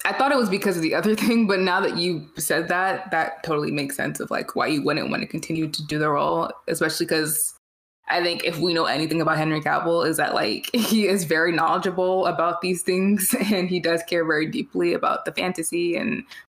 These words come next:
comics and stuff. Like, he's very into that. So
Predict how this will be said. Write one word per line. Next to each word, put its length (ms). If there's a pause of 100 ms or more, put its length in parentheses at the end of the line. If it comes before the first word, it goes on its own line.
(140)
comics 320
and 100
stuff. 220
Like, 180
he's 300 (340)
very 240
into 220
that. 260
So 380